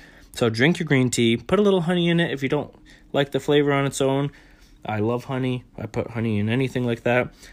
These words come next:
Um, it's also packed with, um, the amino acid L-theanine, which aids in the production of germ-fighting compounds in your T cells.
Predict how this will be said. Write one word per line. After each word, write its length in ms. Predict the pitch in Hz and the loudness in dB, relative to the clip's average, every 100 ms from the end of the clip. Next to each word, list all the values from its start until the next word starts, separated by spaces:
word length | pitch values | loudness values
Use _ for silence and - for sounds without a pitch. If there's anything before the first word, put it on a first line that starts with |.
| - | -6
Um, 160 | 117 117 | 0 2
it's 180 | 107 - | 2 2
also 240 | 135 139 | 2 2
packed 300 | 135 127 127 | 2 0 2
with, 160 | 123 - - - - | -2 -2 -16 -20 -6
um, 200 | 135 139 - | -2 -2 0
the 160 | 135 131 | 4 6
amino 360 | 131 131 127 | 6 4 2
acid 480 | - 131 127 139 135 - | 4 2 4 0 0 2
L-theanine, 800 | 127 135 - 196 247 135 131 131 | 4 4 4 6 6 6 4 4
which 240 | 123 113 - | 2 0 0
aids 240 | 135 131 | 0 0
in 60 | 131 | 0
the 100 | 127 | -2
production 440 | 120 135 123 - | 0 -2 -2 -2
of 280 | 127 123 - - | -2 -4 -10 -2
germ-fighting 1200 | 139 147 156 156 - - - - 139 135 131 117 | 4 6 4 2 -8 -20 -20 -2 2 4 4 2
compounds 500 | 131 127 127 120 117 | 2 2 2 2 2
in 80 | |
your 100 | 113 | 0
T 200 | 110 135 | 0 0
cells. 420 | 120 - 95 101 | 0 -2 -4 -8